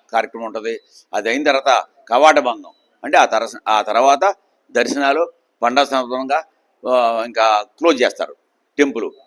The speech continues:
అది మీ ద్వారా కూడా నేను ప్రజలకు తెలియపరుస్తున్నాను. ఈ లోపు రావాల్సిందిగా కోరుకుంటున్నాను. నేను ఆరు గంటల లోపు దర్శనాలు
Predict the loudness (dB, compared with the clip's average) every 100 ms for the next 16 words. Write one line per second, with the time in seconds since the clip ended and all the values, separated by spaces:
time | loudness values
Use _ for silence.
0 | -4 -2 0 0 2 2 2 2 0 -2
1 | -6 -6 -6 -8 -8 -10 -8 -8 -10 -10
2 | -4 -2 0 2 2 2 -2 -8 -6 -6
3 | _ _ -4 -4 -6 -10 -8 -4 -2 -2
4 | -4 -4 -2 -2 -4 -12 _ _ -2 -2
5 | 2 0 0